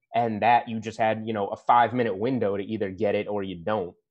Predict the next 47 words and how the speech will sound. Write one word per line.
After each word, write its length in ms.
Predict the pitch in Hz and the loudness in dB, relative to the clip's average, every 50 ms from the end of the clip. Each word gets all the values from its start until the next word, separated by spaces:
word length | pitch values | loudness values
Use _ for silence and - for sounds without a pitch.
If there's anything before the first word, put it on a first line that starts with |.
| _ _ _ _ _ _ 123 | _ _ _ _ _ _ -8
um, 300 | 113 104 101 98 98 98 | -6 -4 -4 -4 -4 -4
when 100 | 98 98 | -4 -4
that 180 | 95 92 82 | -4 -4 -2
Broncos 440 | 92 104 107 110 107 95 90 82 85 | 0 2 2 2 0 -2 -4 -6 -6
news 180 | 90 87 85 - | -10 -12 -12 -14
comes 240 | _ 90 85 92 | _ -16 -14 -12
out. 140 | 90 - - - | -12 -12 -12 -8
So, 160 | - - 120 | -4 0 2
like, 240 | 113 110 104 95 104 | 2 2 2 0 -2
the 60 | 113 | 0
best 240 | 104 143 160 160 - | 2 2 2 0 -2
thing 120 | 170 151 | -4 -4
you 120 | 143 135 | -4 -4
can 100 | 123 127 | -4 -4
do 100 | 117 120 | -2 0
at 80 | 117 113 | 0 -2
this 140 | 110 104 - | -2 -6 -8
point 200 | - 131 120 120 | -6 -4 -4 -4
in 40 | 120 | -4
the 60 | 120 | -4
year 240 | 120 127 131 131 127 | -4 -4 -4 -4 -4
is 420 | - 107 107 104 98 92 - - _ _ _ _ _ _ _ _ _ _ _ _ _ _ - - | -6 -6 -8 -8 -8 -10 -14 -20 _ _ _ _ _ _ _ _ _ _ _ _ _ _ -12 -4
pay 140 | - 143 139 | 0 2 2
attention 400 | 131 - 131 127 127 127 131 123 | 2 2 0 0 0 -2 -4 -4
to 60 | 120 | -2
the 100 | 107 104 | -2 -2
news 340 | 101 107 117 110 101 92 87 | 0 0 0 0 -2 -2 -4
on, 220 | 95 92 92 92 | -4 -4 -4 -4
on 200 | 90 95 95 95 | -6 -8 -8 -8
Friday 360 | - - 107 107 104 104 101 | -4 0 2 2 2 2 0
and 100 | 98 95 | -2 -4
Saturday 440 | - - 110 101 104 104 98 98 95 | -4 -2 0 2 2 2 2 0 -2
when 120 | 95 92 95 | -2 -2 -4
we 100 | 95 95 | -4 -4
get 160 | 101 - - | -6 -6 -6
these 160 | 104 98 - | -10 -14 -10
final 600 | - - 104 98 101 101 101 101 98 95 95 92 - _ _ _ _ _ _ - | -6 -6 -4 -4 -2 -2 -2 -2 -2 -4 -4 -8 -12 _ _ _ _ _ _ -8
designations 800 | 110 113 107 101 101 85 98 98 107 110 113 - 104 95 90 90 | -6 -4 -4 -4 -6 -6 -4 -4 -4 -4 -4 -6 -10 -10 -10 -12
of, 100 | 90 87 | -12 -8
like, 180 | 95 90 90 - | -8 -8 -6 -6
who's 220 | - 113 113 98 101 | -6 -6 -4 -4 -4
in, 140 | 104 98 95 | -6 -6 -4
who's 260 | 98 110 113 104 90 | -4 -4 -4 -2 0
out. 260 | 101 110 110 101 95 - - | 2 2 2 2 0 -4 -6
There's 180 | 107 104 101 | -8 -6 -4
gonna 160 | 107 113 113 | -2 -2 -2
be 340 | 107 110 110 107 104 107 107 | -2 -2 -2 -2 -2 -4 -6